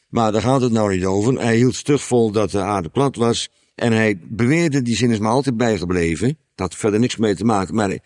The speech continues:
die zei, "Toen ik op school een cijfer negen kreeg voor mijn aardrijkskunde, was dat niet het cijfer voor aardrijkskunde, was het cijfer voor mijn geloof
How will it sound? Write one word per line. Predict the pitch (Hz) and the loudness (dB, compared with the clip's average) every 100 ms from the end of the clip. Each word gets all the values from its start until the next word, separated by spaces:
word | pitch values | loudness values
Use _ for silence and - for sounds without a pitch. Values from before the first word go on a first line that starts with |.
| _ _ | _ _
die | - 107 127 | -4 0 2
zei, | 120 117 113 95 _ _ _ | 2 2 0 -2 _ _ _
"Toen | 139 147 | 0 2
ik | 135 | 0
op | 120 | -4
school | - 123 104 95 50 | 0 2 2 0 -4
een | 92 | -4
cijfer | 87 117 110 87 | -2 2 2 2
negen | 98 120 135 113 | 2 2 2 0
kreeg | 98 107 90 | -2 -2 0
voor | - 90 | -2 -2
mijn | 85 78 | -2 0
aardrijkskunde, | 120 131 113 110 98 - 101 95 98 | 0 0 2 0 0 0 0 2 0
was | 95 87 | 0 -2
dat | 90 80 | -4 -2
niet | 95 90 | -2 -4
het | 90 | -4
cijfer | - 95 87 78 | -2 0 0 0
voor | 78 76 | -2 0
aardrijkskunde, | 110 113 98 90 95 90 95 | 2 2 -2 -2 0 0 2
was | 87 82 | 0 -2
het | 76 | -4
cijfer | - 95 90 | -2 0 0
voor | 80 92 90 | 0 0 2
mijn | 85 80 | 0 0
geloof | 82 113 127 117 - | 0 2 2 0 -8